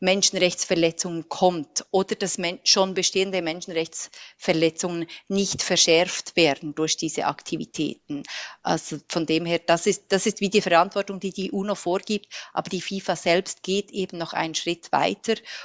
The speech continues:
Und, ähm, ja, ich denke, da hat sie sich mit Saudi-Arabien natürlich sicherlich eine, eine Knacknuss ausgesucht, weil wir werden jetzt hier auch sehr klar sehen, inwiefern sie dann wirklich auch,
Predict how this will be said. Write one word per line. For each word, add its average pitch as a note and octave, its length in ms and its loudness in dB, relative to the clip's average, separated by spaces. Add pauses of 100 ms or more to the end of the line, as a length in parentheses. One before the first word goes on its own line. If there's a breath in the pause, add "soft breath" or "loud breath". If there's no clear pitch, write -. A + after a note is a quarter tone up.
(220 loud breath)
Und, E3+ 400 0
ähm, D3+ 460 4
ja, E3+ 300 4
ich A#3+ 120 0
denke, F3+ 260 0
da E3+ 100 -2
hat G3+ 160 4
sie A3+ 80 4
sich - 240 4
mit F#3+ 160 2
Saudi-Arabien F#3 640 6
natürlich F#3+ 420 -2
sicherlich G3 520 -2 (400 loud breath)
eine, E3 340 2
eine F3 200 0
Knacknuss G3 580 0
ausgesucht, G#3 720 0
weil F#3 160 0
wir F#3 160 0
werden F3 220 -2
jetzt - 320 -10 (220 loud breath)
hier G3 380 2
auch E3+ 140 2
sehr F3 240 -2
klar D#3 320 0
sehen, E3 500 -2 (280 loud breath)
inwiefern E3 720 0 (240 loud breath)
sie - 240 -6
dann D#3 260 -2
wirklich E3 540 -2
auch, D#3 460 -2